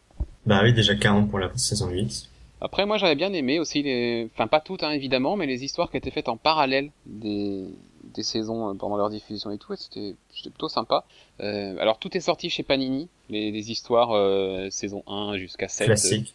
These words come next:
Speaker 1: comme on
Speaker 2: puis,
Speaker 1: l'appelle.
Speaker 2: voilà, puis après, les, la, les suites, donc saison huit et neuf,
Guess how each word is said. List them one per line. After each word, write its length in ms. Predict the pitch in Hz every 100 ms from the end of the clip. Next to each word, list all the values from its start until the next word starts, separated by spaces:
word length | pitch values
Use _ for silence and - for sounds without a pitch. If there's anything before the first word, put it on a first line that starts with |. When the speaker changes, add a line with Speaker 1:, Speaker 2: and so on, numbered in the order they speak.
| _
Speaker 1:
comme 180 | - 98
on 40 |
Speaker 2:
puis, 240 | 95 127 127
Speaker 1:
l'appelle. 120 | -
Speaker 2:
voilà, 240 | 110 110 107
puis 200 | - 120
après, 360 | 107 - 123
les, 180 | 110 98
la, 120 | 98 104
les 120 | 104
suites, 420 | 104 - 147 - 101
donc 140 | 101
saison 240 | 107 104
huit 280 | 104 113 120
et 60 | 110
neuf, 240 | 104 120